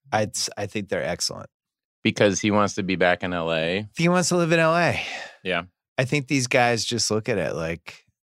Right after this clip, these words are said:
Speaker 1: "I would like to live in L A, so I will find one of the L A teams and I will
Speaker 2: Right.
Speaker 1: play for them."
Speaker 2: Right.
Speaker 1: And that's it. But I might be
Speaker 2: Do you
Speaker 1: wrong. I
Speaker 2: think
Speaker 1: mean
Speaker 2: it was all the way he also came into Toronto, too, that it wasn't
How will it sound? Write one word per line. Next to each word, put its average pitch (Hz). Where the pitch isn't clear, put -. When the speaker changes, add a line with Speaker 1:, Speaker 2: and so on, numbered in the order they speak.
Speaker 1:
"I 87
would 82
like 90
to 95
live 98
in 110
L 120
A, 95
so -
I 80
will 85
find 95
one 107
of 104
the 113
L 110
A 123
teams -
and 78
I -
will 98
Speaker 2:
Right. 92
Speaker 1:
play 139
for 101
them." 92
Speaker 2:
Right. 95
Speaker 1:
And 107
that's 107
it. 160
But 127
I 135
might 175
be 175
Speaker 2:
Do 175
you 190
Speaker 1:
wrong. 156
I -
Speaker 2:
think 139
Speaker 1:
mean 139
Speaker 2:
it 135
was 120
all 113
the 101
way 95
he 95
also 87
came 82
into 82
Toronto, 92
too, 87
that 85
it 80
wasn't 76